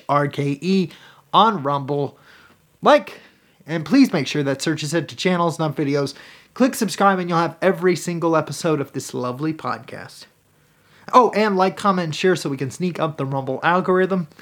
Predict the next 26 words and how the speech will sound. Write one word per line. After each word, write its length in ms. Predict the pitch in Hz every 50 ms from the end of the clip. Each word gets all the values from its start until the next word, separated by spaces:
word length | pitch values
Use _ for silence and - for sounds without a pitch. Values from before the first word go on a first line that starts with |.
| - - - - - - _ _ _ _ _ _ -
To 520 | - - 226 220 220 220 220 220 214 214 180 170 - - -
follow 340 | - - 247 254 254 254
this 200 | 240 220 233 226
show 200 | - - 240 226
on 120 | 220 214 202
social 340 | - 220 214 202 202 208 208
media, 300 | 202 214 214 220 214 208
you 140 | 202 175
can 120 | 147 160 160
do 100 | 180 175
that 160 | 180 180 175
by 120 | 156 165
either 280 | 156 156 160 156 156 147
following 640 | 143 - - - - - 160 160 160 160 156 156 143
the 80 | 135
show's 320 | 123 - - 139 131 127 127
Facebook 520 | - 185 190 196 190 - 180 175 175 -
pa-, 220 | - 165 165 - - _ _ _ -
Facebook 680 | - - 220 220 240 220 - - 185 160 - - -
page, 480 | - - 139 135 131 139 151 147 - - - - - - - _ _
which 220 | - 123 123 123 127
is 140 | 127 123 -
the 200 | - 143 143 143
Austin's 460 | 139 135 131 - - 135 127 117 123
Audit 280 | 120 120 117 113 104
Podcast. 760 | - - 160 165 170 175 151 - - 127 - - 131 143 - -